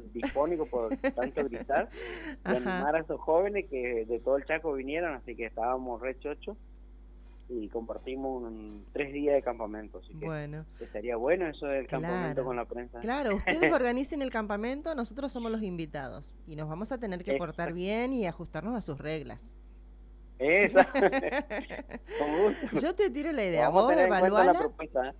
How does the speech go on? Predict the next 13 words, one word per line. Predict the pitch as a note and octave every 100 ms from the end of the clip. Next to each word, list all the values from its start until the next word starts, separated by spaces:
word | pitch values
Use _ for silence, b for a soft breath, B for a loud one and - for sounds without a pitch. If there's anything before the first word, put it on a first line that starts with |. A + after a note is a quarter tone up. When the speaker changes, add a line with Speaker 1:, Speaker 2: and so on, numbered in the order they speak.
| G3+
Speaker 2:
evalualo | A#3 A#3 B3+ D4+ F4+ G4 E4+
y | A#3+ A3
bueno, | G3 F#3+ E3+ E3
de | E3+
esa | B3
manera | C4 A3+ A#3+ D4
entonces | A#3+ A#3+ E4 D4
los, | G#3 F#3 -
los | E3
conocemos | - D#3+ D#3+ G#3 A3 A#3+
un | F#3
poco | F3 F#3+ G#3
más | A3 A#3 C4 -